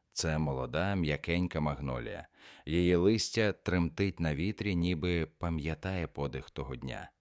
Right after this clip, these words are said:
«Навіщо дерево?» спитала одна дитина. «Бо де росте дерево, там колись стояла людина, яка вірила,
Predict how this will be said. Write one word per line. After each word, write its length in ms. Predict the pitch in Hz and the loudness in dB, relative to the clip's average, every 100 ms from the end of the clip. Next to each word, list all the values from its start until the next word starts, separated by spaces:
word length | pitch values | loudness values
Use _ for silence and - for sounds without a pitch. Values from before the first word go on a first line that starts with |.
| _ - | _ 8
«Навіщо 580 | 123 127 147 - 113 92 | 12 12 10 8 6 10
дерево?» 420 | 110 110 98 92 | 10 10 8 6
спитала 540 | - 92 - 90 80 | 4 2 4 6 6
одна 300 | 73 71 78 | 4 4 2
дитина. 560 | 69 76 71 55 - - _ _ - | 2 0 -2 -4 -8 -12 _ _ 10
«Бо 200 | 110 120 | 12 12
де 220 | 113 147 | 12 12
росте 380 | 135 113 - 107 | 12 10 8 6
дерево, 580 | 73 107 143 139 123 107 | 8 6 8 6 6 6
там 240 | 107 98 | 6 4
колись 340 | 92 95 98 | 6 6 6
стояла 520 | - - 87 92 92 82 | 4 4 6 8 8 6
людина, 540 | 78 95 87 117 123 | 4 2 2 4 6
яка 380 | 107 92 90 80 | 6 6 4 2
вірила, 540 | 73 87 110 110 107 | 4 6 8 8 8